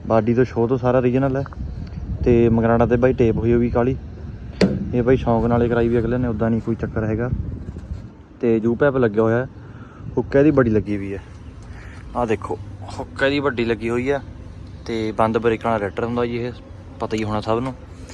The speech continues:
ਤੇ ਬਾਕੀ ਤੁਹਾਨੂੰ ਇੱਕ ਚੀਜ਼ ਦਿਖਾਉਣੀ ਇਹਦੀ,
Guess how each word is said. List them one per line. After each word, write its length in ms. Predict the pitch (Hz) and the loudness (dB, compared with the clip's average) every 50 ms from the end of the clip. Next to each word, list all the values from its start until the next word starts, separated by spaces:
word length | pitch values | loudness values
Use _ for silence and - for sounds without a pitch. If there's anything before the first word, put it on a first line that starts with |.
| - - - - - - - - - - | -16 -16 -16 -16 -16 -16 -16 -16 -14 -8
ਤੇ 240 | - 113 107 104 104 | -6 -4 -2 -2 -2
ਬਾਕੀ 320 | 101 107 107 104 - - 117 | 0 0 0 0 0 -8 -4
ਤੁਹਾਨੂੰ 500 | - 117 113 117 120 117 120 120 120 113 - - - - - - | -2 -2 0 0 0 0 0 0 -2 -4 -6 -12 -14 -14 -12 -12
ਇੱਕ 160 | - - - - | -12 -10 -10 -8
ਚੀਜ਼ 200 | - 127 127 120 | -6 -4 -2 -2
ਦਿਖਾਉਣੀ 360 | 127 117 135 127 123 123 123 | 0 0 0 0 2 2 2
ਇਹਦੀ, 260 | 123 113 139 147 | 2 0 0 -2